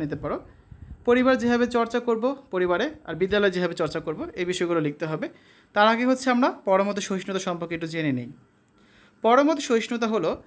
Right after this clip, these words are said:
জাতি, ধর্ম, বর্ণ নির্বিশেষে সমাজে বসবাসরত সকল মানুষের মত প্রকাশের স্বাধীনতা এবং অন্যের মতামতের প্রতি শ্রদ্ধা ও সহনশীলতা প্রদর্শন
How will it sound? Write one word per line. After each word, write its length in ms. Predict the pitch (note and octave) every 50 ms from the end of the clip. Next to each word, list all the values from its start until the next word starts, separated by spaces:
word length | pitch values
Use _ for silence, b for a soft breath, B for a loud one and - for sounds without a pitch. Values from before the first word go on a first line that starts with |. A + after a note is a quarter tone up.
| b b b _ -
জাতি, 360 | E3 D3 F#3+ F#3 G3 G3 C4+ C#4+ A3+
ধর্ম, 220 | A3 B3 B3 B3 B3+ A#3+ G#3 F#3+
বর্ণ 200 | F#3 F#3+ G3 G3 G#3 G3+ F#3+
নির্বিশেষে 420 | F#3+ F3+ G#3+ G#3+ A#3+ A3+ B3 A#3+ - G#3
সমাজে 280 | F#3 F3 F3 E3+ F3 E3+ E3+
বসবাসরত 520 | F3 - G#3+ G#3 G#3+ G#3+ G#3+ - A#3 - B3+ - G#3
সকল 220 | F#3 F3+ F#3 F3+ E3 E3
মানুষের 400 | D#3+ E3 F#3 F#3+ - - B3 D4 C#4+ - - D#3+
মত 120 | E3+ E3 - -
প্রকাশের 300 | G3+ G3 G#3 A3 A3 G#3+
স্বাধীনতা 400 | - G3+ F#3+ G#3 G#3 G#3 G3 A#3 A3 G3+
এবং 120 | G3 A#3+ D4+ D4 B B B B B B B B - E3
অন্যের 240 | E3+ F#3 G3 G3 F#3+ F3 F3
মতামতের 420 | F#3 F#3 A3+ A#3 A#3+ A#3 B3 A#3 A#3
প্রতি 160 | A#3+ A#3 A#3+ A#3
শ্রদ্ধা 300 | - F#3+ F#3 F3+ - A3 G#3+ F3
ও 40 | E3+ E3 -
সহনশীলতা 580 | G3+ F#3+ G#3+ A3 G#3+ - - G#3 G3+ G3+ G#3 F#3+ -
প্রদর্শন 360 | D#3+ D#3 D3+ D3 - C#3+